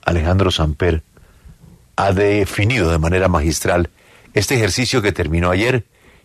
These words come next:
y que deseamos se repita. Don Hernán Peláez Restrepo, en la parte final del servicio, me alegro por este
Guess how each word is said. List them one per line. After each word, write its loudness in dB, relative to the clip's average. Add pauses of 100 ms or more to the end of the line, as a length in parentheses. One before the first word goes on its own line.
(140)
y -2
que -2
deseamos -2 (100)
se -2
repita. -2 (1300)
Don 2
Hernán 0
Peláez -2
Restrepo, -2 (360)
en -4
la 0
parte -2
final -2
del -2
servicio, -2 (420)
me -4
alegro 0
por 0
este -2